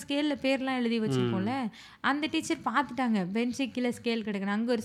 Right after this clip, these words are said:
Speaker 1: ஸ்கேல் கிடக்குல்ல, எடுன்னோன்னே, அதுல என் பேர் இருக்குன்னோன்னே, "ஸ்கேல் வச்சுக்கிட்டே கொடுக்க மாட்டேன்னு" என்னையே போட்டு அடிக்குது.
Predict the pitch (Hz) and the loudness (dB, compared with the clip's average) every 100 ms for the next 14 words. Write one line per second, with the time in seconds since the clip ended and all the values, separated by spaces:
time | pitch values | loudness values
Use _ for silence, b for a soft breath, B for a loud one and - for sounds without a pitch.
0 | - 240 247 202 190 196 202 190 208 202 | 0 -2 0 -2 -2 -2 0 0 0 0
1 | 196 254 277 233 220 233 226 247 226 214 | 0 0 0 0 0 0 -2 -2 -2 -2
2 | 208 196 196 302 254 196 B B - - | -2 0 0 -2 -4 -6 B B -14 0
3 | 320 359 311 269 311 262 330 277 262 254 | 4 6 4 2 0 0 0 2 2 2
4 | 240 294 339 302 320 359 349 277 277 202 | 2 2 2 2 4 2 2 2 2 4
5 | 254 233 240 | 2 4 4